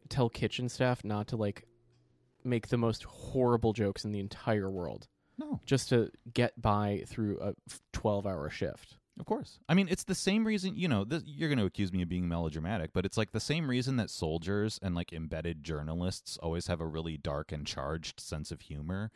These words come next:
Speaker 1: Well
Speaker 2: It's because you're going through something together and it's about camaraderie.
Speaker 1: Yeah.
Speaker 2: And it's not, like, th-, this writer points out at one point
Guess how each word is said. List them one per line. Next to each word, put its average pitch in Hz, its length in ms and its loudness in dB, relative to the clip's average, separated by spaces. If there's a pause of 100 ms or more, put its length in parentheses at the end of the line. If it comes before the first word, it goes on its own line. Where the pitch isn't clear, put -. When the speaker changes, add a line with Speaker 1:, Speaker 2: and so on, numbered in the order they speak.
Speaker 1:
Well 311 240 -2
Speaker 2:
It's - 80 0
because 180 200 4
you're 185 100 4
going 156 280 4
through 196 200 0
something 98 340 0
together 87 340 2
and 95 100 2
it's 95 140 0
about 107 300 2
camaraderie. 104 720 -2 (220)
Speaker 1:
Yeah. 214 160 0
Speaker 2:
And 131 100 8
it's 123 160 4
not, 160 240 2
like, 120 260 2
th-, 135 160 6
this 120 300 -2
writer 139 300 4
points 110 340 2
out 107 140 6
at 82 100 0
one 90 160 0
point 80 340 -2